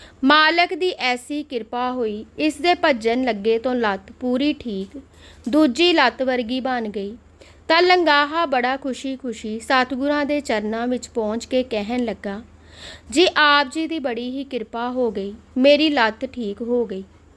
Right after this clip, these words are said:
ਇਹ ਸਾਖੀ ਕਰਤਾਰ ਸਿੰਘ ਨੇ ਸੁਣੀ ਸੀ। ਇਸ ਤਰ੍ਹਾਂ ਮਨ ਵਿੱਚ ਫੁਰਨੇ ਬਣਾਈ ਜਾਂਦਾ ਹੈ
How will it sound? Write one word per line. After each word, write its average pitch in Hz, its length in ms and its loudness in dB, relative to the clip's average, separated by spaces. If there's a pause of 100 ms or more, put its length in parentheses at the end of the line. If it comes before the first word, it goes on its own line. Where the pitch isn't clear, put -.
(460)
ਇਹ 370 200 8
ਸਾਖੀ 320 440 2
ਕਰਤਾਰ 277 520 0
ਸਿੰਘ 285 260 -6
ਨੇ 294 160 -2
ਸੁਣੀ 233 380 -4
ਸੀ। 220 260 -12 (180)
ਇਸ 311 140 2
ਤਰ੍ਹਾਂ 339 300 4
ਮਨ 254 340 2
ਵਿੱਚ 269 240 -6
ਫੁਰਨੇ 226 440 -2
ਬਣਾਈ 262 340 -2
ਜਾਂਦਾ 202 460 -6
ਹੈ 214 160 -12